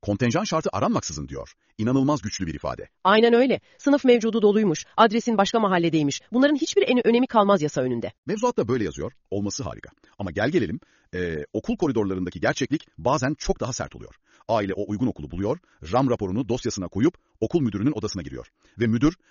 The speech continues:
Speaker 1: sırf sorumluluk almamak veya sınıf mevcutlarını şişirmemek için şöyle bir savunmaya geçiyor.
Speaker 2: Klasik bir durum.
Speaker 1: "Siz önce kendi mahallenizdeki okula bir kayıt yaptırın, orada bir ay kalsın, rehber öğretmen bir izlesin,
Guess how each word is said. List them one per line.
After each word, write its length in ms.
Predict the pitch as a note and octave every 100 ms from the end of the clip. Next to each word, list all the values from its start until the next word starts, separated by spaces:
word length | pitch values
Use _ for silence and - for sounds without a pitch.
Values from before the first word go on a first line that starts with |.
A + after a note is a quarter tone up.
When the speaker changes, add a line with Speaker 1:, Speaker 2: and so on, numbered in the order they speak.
| -
Speaker 1:
sırf 220 | - G#3
sorumluluk 380 | C#3+ C3+ B2+ -
almamak 380 | G#2 A#2+ E2+ E2+
veya 200 | A2+ G#2+
sınıf 240 | - C#3+
mevcutlarını 440 | A2 F#2+ F#2+ F2+ E2+
şişirmemek 460 | - - F#3 G2+
için 200 | - D3+ - -
şöyle 280 | - G3+ C#3+
bir 60 |
savunmaya 360 | - A2 F#2 D2
geçiyor. 320 | - - - _ _ -
Speaker 2:
Klasik 400 | C#4+ C4 - -
bir 60 |
durum. 200 | G#2+ C#2+ - _ -
Speaker 1:
"Siz 200 | A3+ -
önce 180 | A#3+ D#3
kendi 240 | - F#3+
mahallenizdeki 520 | D3 A2 F#2+ E2+ E2+ -
okula 260 | - C3+ G#2
bir 60 |
kayıt 240 | - G#2+ E3+
yaptırın, 320 | E3 F#3+ G#3 _ -
orada 240 | F#3+ A2
bir 80 | A#2+
ay 100 | E2
kalsın, 380 | - C#3 G3+ G#3+ _ E2
rehber 240 | C#3 B3 A3
öğretmen 360 | G#2+ F#2+ D#2
bir 100 | E3
izlesin, 420 | E3+ E3+ F#3 A3+